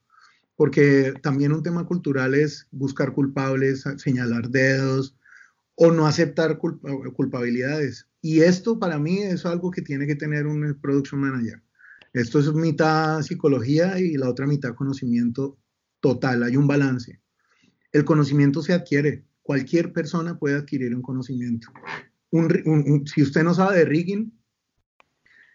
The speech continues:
eh, júntese con un rigger en tres giras y seguro lo que usted no sabía lo, lo, lo llega a, a adquirir. De pronto no se vuelve un profesional, pero las bases usted las puede llegar a tener y ahí vuelve y juega el tema de, pues, llámese rigger, entonces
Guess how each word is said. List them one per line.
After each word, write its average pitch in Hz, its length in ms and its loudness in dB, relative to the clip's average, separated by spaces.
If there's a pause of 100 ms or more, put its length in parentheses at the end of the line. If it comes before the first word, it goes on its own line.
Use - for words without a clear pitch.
(120)
eh, 123 500 0
júntese 165 400 2
con 156 160 0
un 143 120 2
rigger 160 240 0
en 160 120 0
tres 143 240 0
giras 196 460 0
y 160 80 -2
seguro 156 360 4
lo 208 120 2
que 196 80 -2
usted 160 180 -4
no 170 100 -2
sabía 214 360 0
lo, 156 300 -6
lo, 123 260 -12
lo 127 140 -10
llega 135 320 -2
a, 147 1000 -8
a 143 80 -2
adquirir. 139 500 0 (540)
De 120 80 -4
pronto 135 300 2
no 190 100 4
se 185 60 2
vuelve 190 240 2
un 180 80 0
profesional, 185 540 -2
pero 196 180 4
las 131 200 2
bases 190 440 0
usted 196 200 -4
las 226 140 -2
puede 247 200 0
llegar 185 200 0
a 196 120 -6
tener 190 300 -2
y 175 60 4
ahí 143 140 4
vuelve 170 560 0
y 156 100 -6
juega 143 380 -2
el 156 100 -4
tema 160 300 -8
de, 156 80 -2
pues, 131 200 0
llámese 147 400 -2
rigger, 143 320 -2
entonces 127 420 -12